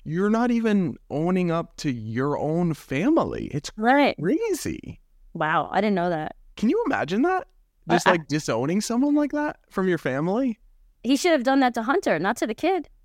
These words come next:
Speaker 1: Yes, the kid didn't do anything
Speaker 2: The kid didn't do
Speaker 1: wrong.
Speaker 2: anything. <laughs>
Speaker 1: Meanwhile, Hunter is still in his inner circle, still, like,
Speaker 2: Yeah.
Speaker 1: at partying at White House events with him
Speaker 2: Yeah.
Speaker 1: and on the phone with the big guy and all this corrupt, sketchy stuff. I,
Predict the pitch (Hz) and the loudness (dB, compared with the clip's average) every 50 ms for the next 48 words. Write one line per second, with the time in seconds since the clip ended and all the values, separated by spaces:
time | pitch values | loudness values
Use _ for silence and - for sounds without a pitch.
0 | _ _ _ _ _ - 180 262 381 466 392 - - - - 185 - - - 330 | _ _ _ _ _ 0 2 4 4 4 0 -2 -6 -4 -4 -4 -2 0 -2 -2
1 | 381 - 370 349 269 190 170 202 190 170 185 208 220 - 220 214 214 214 - 381 | -2 -2 -2 0 0 0 0 0 0 0 0 0 0 0 0 0 0 2 4 4
2 | - 339 359 370 349 339 359 440 494 453 - 427 330 247 226 277 302 - - - | 4 6 4 6 6 6 4 4 2 -2 2 2 2 2 2 0 -4 -4 -8 -16
3 | - _ _ _ _ _ 202 247 277 294 285 226 190 185 220 302 311 339 277 180 | -20 _ _ _ _ _ 0 0 2 2 2 0 0 0 -2 -2 0 0 0 0
4 | 165 - - 202 208 214 208 196 190 - - 190 202 202 196 - - 196 220 294 | -2 -2 -2 -2 0 0 0 -2 -2 -2 -2 -2 -2 -2 -2 -2 -2 -2 -2 -2
5 | - - 180 143 127 120 - - - 185 196 392 381 403 392 294 240 180 180 175 | -2 -2 -2 -2 -2 -4 -6 -4 -4 -2 2 4 6 6 6 6 6 4 -2 -6
6 | - - 196 202 214 208 196 202 185 165 175 190 220 240 226 220 185 180 - - | -4 -2 -2 0 2 2 2 0 0 0 0 0 0 0 0 0 -2 -2 -4 -6
7 | 139 147 139 127 120 110 - - 123 117 - 127 110 107 101 285 277 107 104 107 | -4 -4 -2 -2 -2 -4 -4 -4 -6 -6 -4 -4 -4 2 4 6 6 6 2 -4
8 | - _ _ _ - _ _ _ _ _ _ _ - 165 190 196 190 - 202 202 | -8 _ _ _ -20 _ _ _ _ _ _ _ -2 0 0 0 0 -2 -2 -2
9 | 208 208 202 196 190 175 160 180 202 220 185 170 156 147 139 120 113 113 113 120 | 0 0 0 0 -2 -2 -2 -2 -2 -2 -2 -2 -2 -2 -2 -2 -2 -2 -2 -2
10 | 131 127 123 151 180 208 214 208 - - - - 190 175 185 185 202 196 - - | -2 -4 -4 -2 -2 -2 -2 -2 -4 -6 -6 -4 -2 -2 -2 -4 -6 -8 -12 -8
11 | - - 185 190 - 208 190 - - - 175 208 254 214 165 135 - - - - | -4 -4 -4 -2 -2 -4 -4 -4 -2 0 0 2 2 2 0 -2 -6 -8 -6 -4
12 | 139 123 123 107 | -2 -2 -2 -4